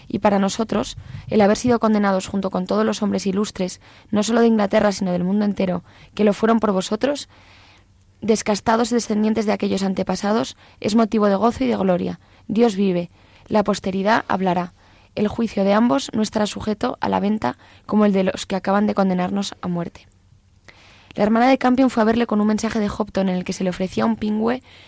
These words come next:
a, eh, bene-, un pingüe beneficio a cambio de la apostasía. También fue a visitarle Elliot, el traidor que había delatado y dado testimonio contra él, quien temía ahora por su vida. El beato le perdonó ge-, generosamente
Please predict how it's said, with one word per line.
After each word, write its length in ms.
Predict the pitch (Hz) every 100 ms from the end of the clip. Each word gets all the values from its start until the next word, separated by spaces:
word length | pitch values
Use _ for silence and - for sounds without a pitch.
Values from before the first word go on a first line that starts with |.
| - _ _ _ _ _ _ _ _ _ -
a, 120 | 214
eh, 300 | 202 214 202
bene-, 260 | 196 196 196 _
un 120 | 226
pingüe 240 | 220 240 220
beneficio 640 | 214 196 233 214 262 -
a 100 | -
cambio 260 | 202 208 220
de 60 |
la 60 | 214
apostasía. 640 | 196 190 180 - 180 180 _ _ - - -
También 300 | - 208 214
fue 160 | 220 247
a 60 |
visitarle 520 | 247 220 220 220 233 202
Elliot, 360 | 180 175 - -
el 100 | 202
traidor 320 | 202 196 202
que 80 | 214
había 220 | 214 220
delatado 400 | 214 190 190 185
y 80 | 214
dado 180 | 190 196
testimonio 460 | 202 - 190 196
contra 340 | 202 190 175 175
él, 140 | 175 - _ -
quien 180 | 196
temía 300 | 196 202 214
ahora 140 | 214 220
por 120 | 214
su 160 | - 180
vida. 300 | 180 170 - _ _ _ - _
El 160 | - 202
beato 260 | 208 220
le 80 | 262
perdonó 400 | 233 220 208 208
ge-, 220 | 220 233 -
generosamente 840 | - 208 196 214 202 185 175 170